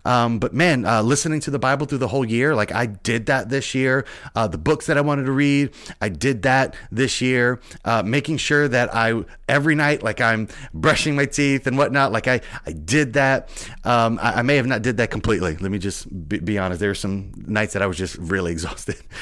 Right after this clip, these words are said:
Um, but man, there were some things that I, like, really accomplished that I was really excited for. Another thing that I accomplished was, um, I, I wanted to spend more time with people that I loved around me.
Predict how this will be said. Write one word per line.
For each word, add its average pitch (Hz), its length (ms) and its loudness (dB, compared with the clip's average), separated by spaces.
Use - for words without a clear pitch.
Um, 127 340 4
but 123 200 2
man, 156 220 2
there 160 100 2
were 170 60 0
some 156 160 -4
things 160 220 0
that 139 100 2
I, 135 60 2
like, 127 200 2
really 123 460 0
accomplished 113 640 -4
that 107 80 -2
I 104 40 0
was 101 140 -4
really 104 320 0
excited 101 400 -2
for. 104 380 -2
Another 156 280 2
thing 143 180 -2
that 123 100 2
I 117 100 4
accomplished 120 580 -2
was, 110 400 2
um, 117 340 2
I, 120 220 4
I - 120 -4
wanted 139 260 2
to 131 60 -2
spend 123 280 0
more 113 220 2
time 113 440 -2
with 107 200 -4
people 113 240 -2
that 101 120 2
I 95 60 2
loved 98 320 0
around 90 300 0
me. 151 160 -2